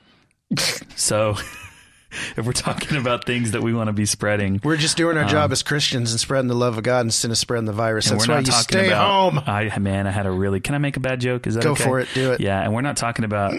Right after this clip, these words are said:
Speaker 2: <clears throat> spreading cheeks as much as we are. <laughs> As
Speaker 1: Oh,
Speaker 2: we
Speaker 1: that's
Speaker 2: are,
Speaker 1: really bad.
Speaker 2: as, <laughs> as we are doffing and, and wishing.
Speaker 1: Yeah, Stanley, rosy cheeks from heaven, bro.
Speaker 2: Yeah.
Speaker 1: Right smack upside your head.
Speaker 2: Yep.
Speaker 1: Cheeks
Speaker 2: Get 'em.
Speaker 1: upside your head. I said cheeks upside your head.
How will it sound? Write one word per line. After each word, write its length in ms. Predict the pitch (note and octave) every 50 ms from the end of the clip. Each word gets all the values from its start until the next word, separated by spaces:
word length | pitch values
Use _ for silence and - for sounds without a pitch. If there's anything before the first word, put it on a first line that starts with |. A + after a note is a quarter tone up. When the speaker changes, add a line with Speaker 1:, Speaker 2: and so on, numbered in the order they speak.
| -
Speaker 2:
<clears throat> 80 | - -
spreading 380 | - - F2+ A2+ A2 G#2 G2+ G2+
cheeks 340 | F#2 - - G#2+ F#2+ - -
as 100 | G2+ F#2+
much 240 | G#2+ G2 F#2+ - -
as 100 | G#2 G#2
we 120 | A2 G#2+
are. 140 | G#2+ G#2 - -
<laughs> 40 | - - - - - - - - - - - - - - -
As 180 | - G#3 G#3+ E3+
Speaker 1:
Oh, 60 | D3
Speaker 2:
we 60 | C3+
Speaker 1:
that's 300 | C#3 D#3 - G#2+ G#2+ G#2
Speaker 2:
are, 40 | D3+
Speaker 1:
really 180 | D#3 D#3+ D#3 C3
bad. 280 | A#2+ B2 B2 A#2+ A2+
Speaker 2:
as, 280 | A#2+ B2+ B2 B2 C3 -
<laughs> 580 | - D3+ D3 - - - - F3+ F3 - - G3 G#3 -
as 200 | C3+ D3 C#3+ C3
we 200 | C3+ C3+ B2+ B2+
are 260 | B2 A#2+ A#2 A2+ A2 - - - - - -
doffing 640 | - A2+ B2 B2+ B2+ C3 C#3 - B2+ G#2+ G#2+ G#2+ G#2+ G#2
and, 160 | G2 G2 - -
and 160 | A2+ G2+ G2+
wishing. 460 | G#2+ A2+ G#2+ - - G#2+ G2+ G2 F#2+ G2+
Speaker 1:
Yeah, 140 | C3 C3 B2+
Stanley, 400 | - - C#3 C3 B2+ C3 B2+ B2
rosy 260 | C3+ D3+ D#3 D3 D3+
cheeks 260 | D3 D3 C#3+ A2 -
from 120 | - A#2
heaven, 240 | A#2+ B2 A2 A2 G#2
bro. 160 | G#2 A2 A2 A2 -
Speaker 2:
Yeah. 280 | - A#2+ G#2+ F#2+ F2+ E2+ - - - - _ _ _ _ _ - -
Speaker 1:
Right 320 | - C#3+ D3 D3+ D3+ -
smack 720 | - - - - - - D#3+ D#3+ D3+ D3 C3+ - - - -
upside 520 | D3+ C#3 A#2+ - - D3 C#3 B2+ B2 A#2
your 80 | A#2 A2
head. 260 | B2+ C3 A2+ G#2 -
Speaker 2:
Yep. 220 | - B2 G2+ G2 G#2 - - - - - - - - -
Speaker 1:
Cheeks 480 | - - - A3 F3+ C#3+ - - - -
Speaker 2:
Get 240 | - - G3+ F#3 -
'em. 80 | F#2+
Speaker 1:
upside 400 | F#2+ - - G3 F#3+ F#3+ F3 D3
your 80 | D3+ D#3
head. 260 | D3+ F#3+ F3+ C#3+ -
I 60 | -
said 240 | C#3 - F3+ E3 E3
cheeks 320 | - - G#3+ F3+ - - G3
upside 420 | F#3 F3+ - - F#3+ F#3 E3 D3+ C#3
your 80 | C3
head. 240 | D#3+ G3 F3 - -